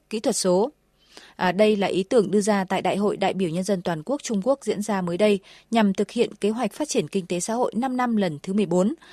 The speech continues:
hai nghìn không trăm hai mươi mốt, hai nghìn không trăm hai mươi lăm của nước này. À, bây giờ thì trở lại với chị Bích Thuận ạ. Thưa chị, đặt trong bối cảnh rộng hơn, các bước đi mới nhất của chính quyền Bắc Kinh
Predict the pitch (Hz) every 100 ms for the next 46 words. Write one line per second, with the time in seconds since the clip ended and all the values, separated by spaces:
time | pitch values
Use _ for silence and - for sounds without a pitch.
0 | - - 247 185 208 202 220 196 196 190
1 | 233 311 - 220 185 156 202 196 202 190
2 | 196 202 202 208 190 165 190 226 190 151
3 | _ _ _ - - - - 208 262 233
4 | 196 202 - 180 175 - 170 175 208 -
5 | 226 - 240 120 - 240 214 247 - -
6 | - - 233 - 277 254 233 285 202 156
7 | 190 247 277 254 - 277 302 247 214 202
8 | 196 311 - 170 170 196 190 226 247 226